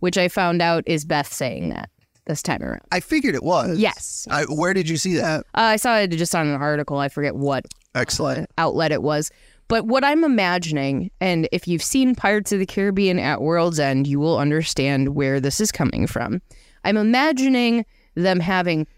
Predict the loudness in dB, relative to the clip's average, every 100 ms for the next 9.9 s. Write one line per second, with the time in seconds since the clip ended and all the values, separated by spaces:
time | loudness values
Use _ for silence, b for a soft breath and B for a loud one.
0 | -4 2 2 4 2 4 2 -2 -2 0
1 | 2 4 4 4 4 2 2 2 2 0
2 | 2 2 2 0 0 0 0 -2 -2 -4
3 | -6 -8 -6 -2 -2 0 0 2 0 0
4 | 0 2 2 0 2 2 4 2 4 2
5 | 2 2 2 2 2 2 -2 b b -2
6 | 0 0 0 0 2 2 2 2 2 0
7 | -2 -8 b b 0 2 4 4 2 0
8 | -2 2 2 2 2 0 0 2 2 2
9 | 2 2 2 2 2 0 0 0 -2